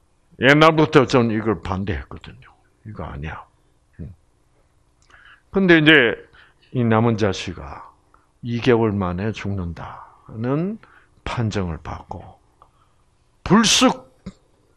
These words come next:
떠오르는 게 뭐냐면, "나는 구원을 받았냐? 못 받았냐?" 라는 이제, 왜? 죽는 건 좋다 이거야. 왜? 하늘나라면 천국을 갈 수 있다면 뭐예요? 뭐,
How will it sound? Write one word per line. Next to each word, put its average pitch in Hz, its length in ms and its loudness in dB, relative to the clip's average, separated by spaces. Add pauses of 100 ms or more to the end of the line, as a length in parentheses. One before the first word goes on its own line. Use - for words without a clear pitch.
(360)
떠오르는 135 460 4
게 90 100 -4
뭐냐면, 85 540 -8 (540)
"나는 101 720 -6 (400)
구원을 98 440 -6
받았냐? 131 680 -6 (920)
못 98 180 -8
받았냐?" 113 500 -12 (520)
라는 175 480 4
이제, 107 200 -4 (200)
왜? 147 200 4 (220)
죽는 220 400 4
건 226 160 4
좋다 185 320 6
이거야. 147 500 2
왜? 80 320 2 (520)
하늘나라면 202 760 4
천국을 175 520 0
갈 185 180 4
수 202 140 2
있다면 180 560 6
뭐예요? 139 380 4 (920)
뭐, 185 360 0